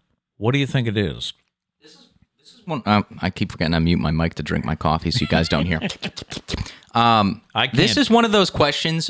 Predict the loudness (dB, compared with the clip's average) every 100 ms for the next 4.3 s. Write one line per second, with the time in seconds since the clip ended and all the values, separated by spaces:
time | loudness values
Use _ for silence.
0 | -6 0 4 4 4 2 -2 -2 -6 -14
1 | -6 -2 0 2 2 2 -2 -6 -4 -2
2 | 0 0 2 2 2 -2 4 6 6 4
3 | 4 2 4 2 4 6 4 4 2 2
4 | 0 -2